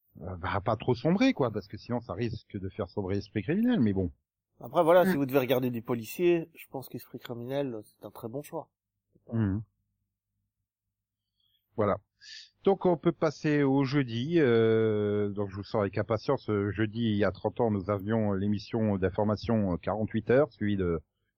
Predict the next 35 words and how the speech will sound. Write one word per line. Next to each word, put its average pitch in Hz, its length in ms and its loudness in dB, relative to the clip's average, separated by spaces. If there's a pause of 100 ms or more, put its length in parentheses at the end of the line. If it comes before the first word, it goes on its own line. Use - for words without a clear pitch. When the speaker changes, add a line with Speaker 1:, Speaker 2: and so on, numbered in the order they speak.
Speaker 1:
Paradise, 127 640 0
suivi 107 440 -4
de... 82 520 -2 (720)
Ah 127 40 -2
mince, 110 200 -2
comment 92 160 -6
ça - 100 -10
s'appelait 98 300 -4
ça 95 160 -6
en 87 60 -4
français, 92 300 -6 (520)
euh, 95 340 4
No-, 113 160 4 (220)
Knox 131 320 0
Landing, 120 600 2
donc 90 180 -4
c'était 101 260 -6
quoi ? 101 120 0
C'était - 200 -12
Côte - 240 -4
Ouest - 200 -6
il 95 60 -8
me 90 60 -8
semble, 90 380 -6
euh, 82 440 -6
ça, 90 140 -8
ça - 100 -16
doit 90 120 -4
être - 60 -12
Côte - 180 -4
Ouest. 190 200 4
Speaker 3:
Hmm. 190 80 0 (1500)
Peut-être. 185 360 -4 (340)
Speaker 1:
Euh, 190 40 -2
Speaker 3:
Non. 180 280 2